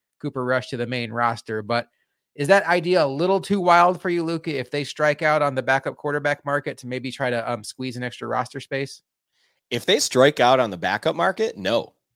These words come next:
Speaker 2: To me, that's actually not a cra-, it's bold. It is extremely bold. It is, it's the po-, it's the most important position in the sport and everything like that. And for you to gamble it when it, or almost,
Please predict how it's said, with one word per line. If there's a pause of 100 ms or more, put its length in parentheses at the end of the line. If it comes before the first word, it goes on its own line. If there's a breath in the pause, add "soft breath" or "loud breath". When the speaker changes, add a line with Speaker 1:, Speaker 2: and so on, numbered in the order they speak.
(200)
Speaker 2:
To
me,
that's
actually
not
a
cra-,
it's
bold.
It
is
extremely
bold.
It
is, (640)
it's (240)
the
po-, (120)
it's
the
most
important
position
in
the
sport (360)
and
everything
like
that.
And
for
you
to (400 soft breath)
gamble
it (240)
when
it,
or
almost,